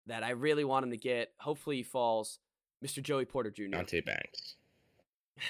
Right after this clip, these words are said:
Speaker 1: No, sadly not your Maryland guy. Joey Porter Junior. I've just, ever since it feels like the Ravens and a bunch of other teams get, like, the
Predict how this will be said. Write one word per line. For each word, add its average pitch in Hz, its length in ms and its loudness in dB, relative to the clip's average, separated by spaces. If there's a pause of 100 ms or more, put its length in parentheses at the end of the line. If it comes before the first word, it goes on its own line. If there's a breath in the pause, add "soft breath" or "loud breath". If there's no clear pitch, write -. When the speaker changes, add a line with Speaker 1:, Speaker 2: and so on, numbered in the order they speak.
(2250 loud breath)
Speaker 1:
No, 117 300 0
sadly 165 400 4
not 147 180 2
your 143 80 0
Maryland 127 380 0
guy. 113 400 2
Joey 170 240 6
Porter 175 260 0
Junior. 143 480 -2 (540)
I've 190 240 10
just, 220 320 0 (760)
ever 214 220 2
since 220 480 -2 (380)
it 165 140 -2
feels 202 280 4
like 165 300 4 (500)
the 127 100 -4
Ravens 160 680 4
and 123 80 0
a - 20 -2
bunch 151 240 -2
of 151 80 2
other 151 160 2
teams 143 400 -4
get, 135 160 -4
like, 120 240 -4
the 117 100 -8